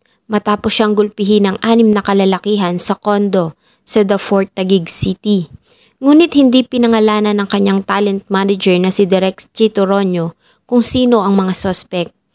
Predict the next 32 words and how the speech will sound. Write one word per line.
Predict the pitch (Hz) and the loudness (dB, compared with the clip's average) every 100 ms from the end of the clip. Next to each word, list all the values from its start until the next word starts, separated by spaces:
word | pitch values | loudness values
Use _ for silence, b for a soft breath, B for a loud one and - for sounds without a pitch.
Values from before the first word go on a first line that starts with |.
| b b b 233 | b b b 0
Tumanggi | 220 220 220 | 2 4 4
rin | 220 214 | 2 2
ito | 214 214 | 2 0
na | 202 | 0
magbigay | 196 196 196 196 196 | 0 0 -2 0 0
ng | 196 190 | 0 0
detalye | 180 180 208 214 180 | -2 0 -2 0 -2
kung | 175 220 226 | -2 0 0
bakit | 247 269 294 285 | 0 0 -2 -4
sinapit | - 233 214 208 208 202 | -2 0 0 0 -2 -2
ni | 196 | -4
Vong | 185 196 202 | -2 0 2
Navarro | 196 185 185 180 | 0 0 -2 0
ang | 175 170 | -2 -2
ganong | 180 175 175 | -2 -2 -4
pangyayari. | 175 175 170 170 170 180 147 _ _ _ _ B B B | -4 -2 0 -2 -2 -2 -4 _ _ _ _ B B B
Si | - 277 | -2 0
Vong | 247 311 339 | 2 2 2
Navarro | 311 240 226 214 | 0 2 0 0
ay | 202 202 | 0 0
nakonfine | 202 202 190 208 208 | 0 -2 -2 -2 0
sa | 202 - | -2 -2
Saint | 190 220 220 233 233 | -2 2 2 0 -2
Luke | 220 214 - | 0 0 -2
Medical | 202 208 208 202 196 | -2 0 0 -2 -2
Center | - 220 214 202 180 | 0 0 0 0 0
sa | - | -2
Quezon | - 196 190 196 | -4 -4 -2 -2
City | 185 214 190 202 190 160 b b b 214 | -2 -4 -6 -4 -6 -6 b b b -2
mula | 208 196 | 0 2
January | 196 190 185 196 214 214 | 0 0 0 0 0 0
twenty-three | 196 202 208 214 220 190 175 | -2 -4 -2 -2 -2 -4 -6